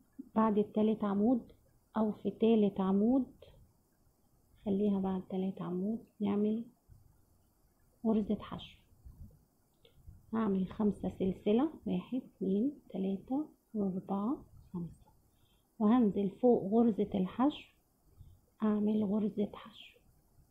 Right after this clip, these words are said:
خمسة سلسلة، اتنين، تلاتة، أربعة، خمسة، وهنا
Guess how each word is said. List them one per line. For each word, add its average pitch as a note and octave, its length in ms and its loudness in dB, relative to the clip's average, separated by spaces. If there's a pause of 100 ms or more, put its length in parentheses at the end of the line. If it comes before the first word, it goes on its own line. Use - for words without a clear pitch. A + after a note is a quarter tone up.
(1120)
خمسة G#3+ 340 -2 (100)
سلسلة، G3+ 640 0 (180)
اتنين، G#3+ 520 0 (1000)
تلاتة، G3 600 -2 (200)
أربعة، G3 500 -4 (200)
خمسة، - 460 -18 (1700)
وهنا G#3+ 440 2